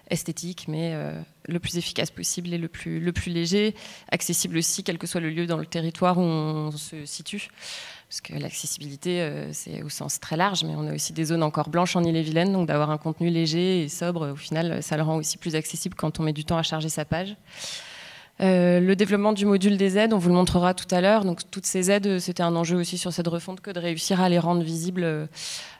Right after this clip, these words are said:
avec un moteur de recherche simple, je, vous le verrez. Et puis, euh, on avait aussi une évolution éditoriale, on scinde nos sites en deux. On a un site maintenant d'infoservice, ille vilaine point F R,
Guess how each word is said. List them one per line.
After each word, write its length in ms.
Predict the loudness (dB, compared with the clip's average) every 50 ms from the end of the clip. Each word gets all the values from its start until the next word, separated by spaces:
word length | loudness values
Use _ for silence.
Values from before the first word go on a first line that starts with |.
| _ -10
avec 520 | -8 -6 -6 -4 -4 -4 -4 -4 -4 -2 0
un 200 | 0 0 2 0
moteur 260 | 0 0 -2 -4 -4
de 60 | -4
recherche 420 | -4 -4 -4 -4 0 0 0 0 0 -4 -8
simple, 480 | -8 -4 -2 -2 -2 -2 -4 -10 -12 -12 _ -12 -12
je, 140 | -10 -10 -12 -14 -16 -18 -20 -18
vous 80 | -16 -12
le 60 | -8
verrez. 420 | -4 -2 0 0 0 0 0 -2 -4 -8 -12 -10 -10 -10 -10 -6 -2
Et 100 | -2 -2
puis, 200 | -2 0 0 2
euh, 260 | 4 4 6 6 4
on 100 | 4 4
avait 140 | 4 4 4
aussi 180 | 4 4 4 4
une 60 | 4
évolution 360 | 4 4 2 2 2 2 2
éditoriale, 600 | 2 2 0 0 2 2 4 4 4 4 4 2
on 160 | 2 0 0
scinde 300 | 0 0 2 2 2 2
nos 160 | 0 0 -2
sites 320 | -2 -2 -4 -6 -6 -4 -2
en 120 | -2 -2
deux. 280 | 0 0 0 2 2 2
On 160 | 2 0 -2
a 60 | -2
un 120 | -4 -4 -4
site 240 | -4 -6 -6 -6
maintenant 360 | -4 -4 -2 -2 0 0 0 0
d'infoservice, 800 | -2 -2 -4 -4 -4 -2 -2 -4 -4 -4 -4 -4 -6 -6 -6 -4
ille 140 | -4 -2 0
vilaine 240 | 0 2 0 0 -2
point 180 | -2 -4 -4
F 120 | -2 0 0
R, 100 | 0